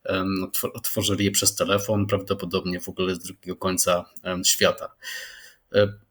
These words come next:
tak naprawdę nie jest istotne, jak ta sprawa się tam, e,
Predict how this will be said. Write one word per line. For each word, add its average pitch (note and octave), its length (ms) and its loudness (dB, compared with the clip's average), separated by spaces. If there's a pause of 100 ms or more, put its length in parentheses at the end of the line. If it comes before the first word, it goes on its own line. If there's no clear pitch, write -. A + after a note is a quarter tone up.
tak C#3+ 120 2
naprawdę D#3+ 220 8
nie F3 160 12
jest F3 160 10
istotne, F3 460 10
jak G#2 200 4
ta G#2+ 120 10
sprawa A2 320 6
się - 160 6
tam, G#2 280 4
e, G#2 60 6